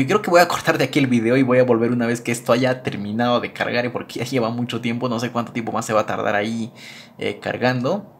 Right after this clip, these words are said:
¿Sale? Voy a cortar de aquí el video. Ok, pensaba cortarlo, pero ya terminó. Perfecto. Entonces, ok, aquí le damos en siguiente. Esto lo dejamos así, cuenta agregada. Obviamente se está reemplazando por la nueva cuenta que pusimos. Eh, ok.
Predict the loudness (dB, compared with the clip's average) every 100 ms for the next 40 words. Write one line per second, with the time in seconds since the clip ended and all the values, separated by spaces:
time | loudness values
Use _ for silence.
0 | -20 -8 -4 -2 -2 2 4 4 0 -2
1 | 0 -2 -2 -6 -10 -20 -20 -20 -4 -4
2 | -2 -4 -6 -16 -16 -10 -4 -4 -4 0
3 | 2 2 0 0 0 -2 -4 -8 -6 -10
4 | 0 0 2 0 0 -10 -18 -18 -8 4
5 | 6 6 2 0 -4 -10 -4 0 2 2
6 | 2 2 2 4 4 0 -4 -2 2 2
7 | 0 -2 0 0 0 -4 -4 -4 -2 -2
8 | -2 -6 -6 -2 0 2 4 4 4 4
9 | 4 2 -6 -2 0 0 -4 -4 -2 -2
10 | -2 -2 -2 -2 -2 0 0 -2 -6 -6
11 | -8 -10 -8 -6 -2 -4 -4 -14 -18 -16
12 | -18 -20 -20 -6 0 0 0